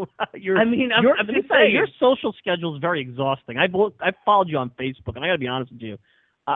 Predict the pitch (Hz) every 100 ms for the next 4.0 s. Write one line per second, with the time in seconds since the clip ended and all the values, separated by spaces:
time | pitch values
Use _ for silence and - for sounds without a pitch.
0 | - 156 165 214 175 175 175 139 123 120
1 | 123 117 120 131 123 117 113 113 - -
2 | - 101 _ _ _ _ _ 127 120 127
3 | 113 117 113 113 107 104 - 107 98 90